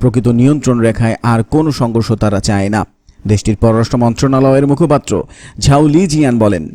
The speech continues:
সমস্যা সমাধানে দুই দেশের সামরিক ও কূটনৈতিক স্তরে আলোচনা শুরু হয়েছে। সোমবার দিবাগত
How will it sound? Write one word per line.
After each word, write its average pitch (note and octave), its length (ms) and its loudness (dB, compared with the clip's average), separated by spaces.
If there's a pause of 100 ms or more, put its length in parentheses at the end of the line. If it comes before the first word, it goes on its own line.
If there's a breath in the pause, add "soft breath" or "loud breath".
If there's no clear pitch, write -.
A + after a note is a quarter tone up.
(120)
সমস্যা A2+ 300 0 (100)
সমাধানে C3 400 2 (420 loud breath)
দুই D#3 180 6
দেশের C3 240 0 (100)
সামরিক D#3 420 2 (320 loud breath)
ও - 20 2 (100)
কূটনৈতিক D3+ 420 2 (100)
স্তরে A#2 260 0
আলোচনা G#2+ 420 -2
শুরু A2+ 260 0
হয়েছে। B2+ 280 0 (320)
সোমবার F#3 380 2
দিবাগত C#3+ 340 2